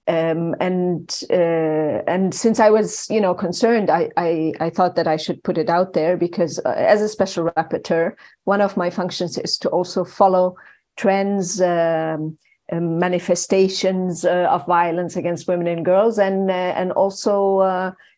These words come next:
m-, uh, making a point speaking to them i-,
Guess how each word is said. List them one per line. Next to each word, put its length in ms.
m-, 160
uh, 500
making 440
a 60
point 360
speaking 480
to 140
them 440
i-, 40